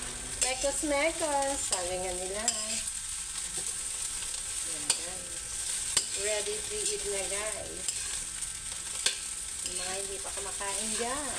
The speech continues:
dali na, kumain na, guys. Luto na to ang sinangag ko. Completos Ricardos na to, guys. Come and join me. Ito na, guys. Ready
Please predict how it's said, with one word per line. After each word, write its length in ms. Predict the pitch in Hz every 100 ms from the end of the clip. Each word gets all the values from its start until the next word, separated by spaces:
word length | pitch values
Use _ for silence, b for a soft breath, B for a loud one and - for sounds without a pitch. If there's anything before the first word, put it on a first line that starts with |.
| - -
dali 320 | 208 202 202
na, 80 | 220 202 -
kumain 420 | 226 208 208 202 208
na, 80 | 214 202
guys. 320 | - - - - - -
Luto 320 | - 679 494
na 160 | 240 233
to 160 | 226 226
ang 240 | 240 247
sinangag 480 | - 247 240 247 233 226
ko. 320 | - 226 208 175 -
Completos 720 | 214 220 - 208 220 226 226 -
Ricardos 560 | 233 226 240 233 240 -
na 160 | 240
to, 80 | 233
guys. 880 | 233 262 269 226 277 - - - - - - - - - - - -
Come 240 | 226 233
and 240 | 226 247 254 240
join 560 | 240 277 311 320 302
me. 160 | 285 277 277 277 269 269 269
Ito 240 | 269 659 220
na, 160 | 220
guys. 480 | 208 226 220 226 233 - - - - - - - - -
Ready 320 | 247 240 233